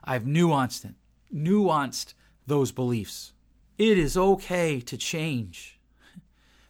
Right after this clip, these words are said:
But we've gotta make room for people to change. We've gotta be safe for other people to express their opinions and then engage in discussion about it so that maybe they change, maybe they don't. But at least we're growing as human beings. We have to stop equating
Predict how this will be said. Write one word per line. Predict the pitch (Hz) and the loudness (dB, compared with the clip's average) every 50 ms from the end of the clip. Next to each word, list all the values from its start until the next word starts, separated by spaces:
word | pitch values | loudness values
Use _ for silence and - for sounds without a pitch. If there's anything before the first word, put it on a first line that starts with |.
| _ | _
But | - 202 | 0 2
we've | 202 185 151 | 2 2 2
gotta | - 254 254 254 | 4 4 4 4
make | 220 214 208 190 - | 4 2 0 0 0
room | 214 233 269 302 277 | 0 0 0 0 0
for | - 240 | -4 -4
people | - 208 208 196 - 170 | -2 0 -2 0 0 -2
to | 160 | -2
change. | - 180 170 143 | 0 -2 -2 0
We've | 156 202 170 | 0 0 4
gotta | 226 226 214 208 | 4 6 6 4
be | 175 175 | 2 0
safe | - - - 220 208 226 220 196 - - _ - - - _ | -2 0 2 4 4 4 2 -2 -4 -12 _ -20 -20 -20 _
for | - - 160 | -6 -2 0
other | 151 185 190 | 2 2 2
people | 180 - 202 202 170 185 | 2 0 -2 -2 0 0
to | 175 | -2
express | 165 151 - - 170 165 156 - | -2 -4 -6 -8 -8 -8 -8 -6
their | - 165 143 | -4 -4 -4
opinions | 127 - - 160 156 156 143 131 117 - - _ - - _ - | -4 -6 -8 -8 -6 -4 -4 -4 -4 -6 -12 _ -20 -20 _ -8
and | 120 117 110 | -8 -4 -2
then | 156 170 | -2 -2
engage | 165 151 123 147 156 151 139 - | -2 -4 -4 -2 -4 -4 -4 -4
in | 131 127 | -6 -6
discussion | 113 - - - 156 143 - - 147 | -6 -6 -4 -2 -4 -4 -4 -6 -8
about | 139 127 131 127 123 | -6 -4 -4 -4 -4
it | 113 - - | -4 -8 -12
so | _ - - 180 | _ -12 -10 -10
that | 175 165 | -8 -4
maybe | 180 196 202 | -4 -2 0
they | 196 196 185 | 0 0 0
change, | 190 196 190 185 160 143 | 0 -2 -4 -4 -4 -4
maybe | 185 190 170 170 | -6 -4 -2 -2
they | 156 135 | -2 -2
don't. | 127 170 170 151 - - - _ _ _ _ _ _ _ _ _ | 0 0 0 0 -2 -4 -10 _ _ _ _ _ _ _ _ _
But | - 139 135 | -4 -4 -4
at | 127 117 | -2 -2
least | 127 156 175 180 - - | -2 0 0 0 0 0
we're | 165 151 139 | 0 0 0
growing | - - 127 135 139 143 143 139 139 135 123 | 0 -2 0 2 4 4 4 4 2 2 0
as | 120 104 - - | 0 -2 -2 -2
human | 131 135 127 123 113 104 | -2 0 0 0 0 -2
beings. | 104 110 107 104 95 87 85 - - - _ _ _ _ _ _ _ _ - - - | -2 -4 -4 -4 -8 -10 -12 -16 -18 -18 _ _ _ _ _ _ _ _ -14 -14 -8
We | - 131 139 135 | -4 -2 -2 -2
have | 117 - - 180 175 175 175 - | -2 -2 -2 -2 -2 -4 -8 -6
to | - 190 | -6 -6
stop | - - - 165 147 147 143 - | -6 -4 -8 -8 -8 -8 -10 -8
equating | - 123 117 - - 135 131 135 131 123 123 123 120 117 | -10 -12 -12 -8 -6 -4 -4 -2 -2 -2 -2 -2 -2 -4